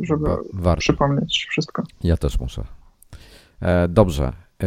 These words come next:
Speaker 2: E, skończyliśmy na noży, skończyliśmy o Peaky Blinders. E, wracamy do iPhone'a. E, na czym skończyłeś fajnie? Ekranie, na ekranie skończyłeś. E, aparat?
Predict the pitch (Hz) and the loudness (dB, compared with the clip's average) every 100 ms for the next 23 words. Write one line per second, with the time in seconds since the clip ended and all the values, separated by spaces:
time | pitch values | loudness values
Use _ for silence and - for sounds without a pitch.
0 | 85 87 87 85 - - 95 104 98 - | 2 4 4 2 0 -2 -2 0 2 2
1 | 92 90 92 92 95 - 90 95 92 - | 4 2 0 -2 -4 -4 -4 -2 -2 -2
2 | 90 80 - 82 80 - 104 - 87 95 | 0 -2 -2 -2 -2 -2 -4 -6 -4 -4
3 | 92 95 90 90 - - 82 85 82 82 | -2 -2 -2 -4 -10 -6 0 0 0 -4
4 | 87 90 85 90 82 80 80 - 73 64 | -4 -2 -2 -2 -2 0 0 0 -2 -2
5 | 65 - _ - - _ - - 82 80 | -8 -10 _ -20 -20 _ -18 -10 -8 -6
6 | 92 101 104 - 104 110 98 110 113 107 | -6 -4 -2 -4 -4 -4 -2 -4 -4 -4
7 | 98 92 69 69 76 82 80 69 60 71 | 2 2 2 0 -2 -2 -2 -2 -4 -6
8 | 67 62 60 - - 82 85 85 - - | -4 -4 -4 -6 -4 0 2 2 2 4
9 | 104 127 - | 6 4 0